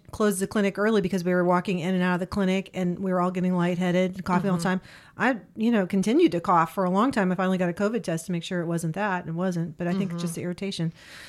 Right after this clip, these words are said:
Speaker 2: Yeah. So that,
Speaker 1: Yeah.
Speaker 2: so that was rough. So definitely not seeing you did not add to the <laughs> scenario. It, you
Speaker 1: Yeah,
Speaker 2: know, because
Speaker 1: well, and then not seeing you. Yeah. The, I, I think it's, honestly, it's more seeing you on a regular basis than the actual running part of it, because
Speaker 2: Mm-hmm.
Speaker 1: I can get that exercise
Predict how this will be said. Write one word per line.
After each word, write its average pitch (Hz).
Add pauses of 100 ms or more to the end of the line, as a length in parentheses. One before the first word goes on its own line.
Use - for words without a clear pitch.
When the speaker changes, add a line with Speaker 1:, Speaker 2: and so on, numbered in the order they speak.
(140)
Speaker 2:
Yeah. 156 (460)
So -
that, 196
Speaker 1:
Yeah. 208
Speaker 2:
so 185
that 208
was 202
rough. 151
So 220
definitely 262
not 185
seeing 170
you 156 (240)
did 165
not 147
add 151
to -
the 190
<laughs> -
scenario. 170
It, 202 (180)
you 330
Speaker 1:
Yeah, 403
Speaker 2:
know, 247
because - (100)
Speaker 1:
well, 294
and 330
then 349
not 339
seeing 339
you. 392
Yeah. 285 (220)
The, 277 (160)
I, 320
I 302
think 427
it's, -
honestly, 233
it's 208
more 233
seeing 233
you 214
on 214
a -
regular 196
basis 196
than 190
the 196
actual 190
running 180
part 330
of 370
it, 392
because 220
Speaker 2:
Mm-hmm. 208
Speaker 1:
I 208
can 214
get 202
that 208
exercise 190